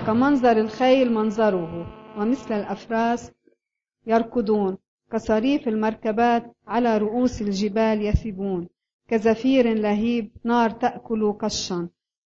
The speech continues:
قوم أقوياء مصطفون للقتال، منه ترتعد الشعوب،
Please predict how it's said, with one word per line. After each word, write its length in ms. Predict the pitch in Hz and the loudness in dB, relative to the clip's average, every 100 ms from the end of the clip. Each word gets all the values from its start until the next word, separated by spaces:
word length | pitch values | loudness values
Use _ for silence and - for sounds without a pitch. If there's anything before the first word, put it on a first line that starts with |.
| _ - | _ 2
قوم 300 | 285 277 233 | 6 6 4
أقوياء 840 | 226 233 247 220 226 240 247 247 | 2 -4 -4 -2 0 2 2 -2
مصطفون 760 | 214 - 214 208 - 240 233 220 | -8 -6 -6 -6 -6 -2 0 0
للقتال، 680 | 214 214 202 202 190 175 - _ _ _ _ _ _ _ _ - | -2 -6 -6 -2 -2 -4 -10 _ _ _ _ _ _ _ _ -4
منه 360 | 240 330 269 233 | 4 6 6 4
ترتعد 600 | 226 254 247 247 214 208 | 4 2 2 -2 0 0
الشعوب، 680 | 214 - 214 208 208 190 | -2 -2 0 2 2 0